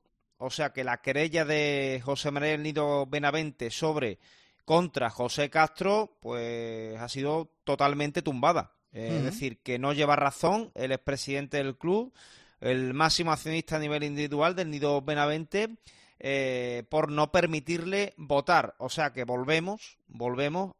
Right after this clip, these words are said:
Speaker 1: al punto de inicio, Oliva, volvemos al pacto,
Speaker 2: Ujú.
Speaker 1: eh, por no permitirle votar a Del Nido Benavente, eh, que es otra, eh, otra querella más,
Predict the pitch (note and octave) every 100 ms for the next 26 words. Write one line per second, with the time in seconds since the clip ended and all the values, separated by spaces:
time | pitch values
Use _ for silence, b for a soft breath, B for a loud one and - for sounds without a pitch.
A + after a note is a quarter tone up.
0 | _ C3+ C3+ C3+ - D3 D#3 D3+ D3+ F#3
1 | G#3+ - C#3+ F#3+ A#2+ A2+ A#2+ C#3 D#3+ D#3
2 | C#3 - A3 - - F2 - B B E3+
3 | C3+ G#3+ - A2 A2+ - A#2 A#2+ C3+ C3
4 | C#3+ C#3 C3+ C#3 C#3+ C#3 C3+ C#3 D#3 -
5 | C3 B2+ A#2+ B2 C#3 C#3+ C3+ C#3+ C#3 D3
6 | D#3 D#3+ G3+ A#3+ b b b - - C#3
7 | C3 B2+ B2 B2 - C3+ B2+ D3+ D#3+ C#3
8 | C#3 C3 B2 A#2+ A2+ A2+ G#2+ G2+ - A2
9 | A2 G#2+ G#2+ G#2 G2+ G2+ G2 F#2 A2 A#2
10 | C3 - B2+ B2 B2 B2+ C#3+ F3 -